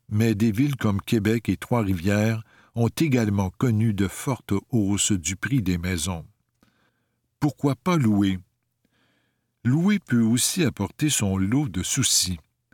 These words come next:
Pensons au risque de se faire évincer par un propriétaire qui souhaite effectuer des travaux majeurs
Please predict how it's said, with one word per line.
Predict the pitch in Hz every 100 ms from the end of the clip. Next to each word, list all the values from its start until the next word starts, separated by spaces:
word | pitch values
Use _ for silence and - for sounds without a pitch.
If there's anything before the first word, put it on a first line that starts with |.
| _ _ _ _
Pensons | 147 147 - 165
au | 92
risque | 85 131 - 107
de | 90
se | 92 107
faire | - 120
évincer | 110 98 107 98 - 147
par | 135 95 95
un | 92
propriétaire | - 120 - 117 104 - 143 143 -
qui | 107
souhaite | - 123 139 -
effectuer | 92 101 - 123 139
des | 95 85
travaux | - 101 131
majeurs | 110 101 95 113 123